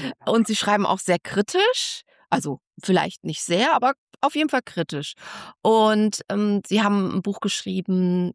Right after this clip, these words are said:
über, ähm, das Kindsein und worauf wir hier vor allen Dingen fokussieren wollen, ist das Buch Die Psychoindustrie. Und da geht's darum, wie wir durch, naja, ich würd's jetzt mal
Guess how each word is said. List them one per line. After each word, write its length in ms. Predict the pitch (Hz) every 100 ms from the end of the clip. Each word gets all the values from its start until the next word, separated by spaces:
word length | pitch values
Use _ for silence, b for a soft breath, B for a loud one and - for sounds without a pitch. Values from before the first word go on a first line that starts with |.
| -
über, 600 | 170 - 165 156 156 170 B B B B
ähm, 400 | - - - -
das 200 | - -
Kindsein 680 | - 208 370 - 330 349 403 403 -
und 140 | - 494 - - - _ _ _ _ -
worauf 460 | 220 208 226 - -
wir 200 | 254 320
hier 260 | 269 262
vor 180 | - -
allen 160 | 208 214
Dingen 140 | 220
fokussieren 680 | - 208 220 - 226 226 202
wollen, 420 | 208 202 202 220 - B B B -
ist 360 | 214 196 - -
das 120 | 202 -
Buch 240 | 208 -
Die 240 | - 190
Psychoindustrie. 1200 | - - 302 - 208 - 165 143 147 - - 143 - _ - B B B -
Und 340 | 190 190 180 -
da 240 | - 196
geht's 380 | 202 233 - -
darum, 640 | 226 214 190 220 226 226 233 B B B
wie 340 | 180 208 214
wir 260 | 202 233 214
durch, 640 | 185 202 214 208 208 -
naja, 220 | 208 208
ich 140 | - -
würd's 160 | 233
jetzt 200 | 226 -
mal 200 | 208 202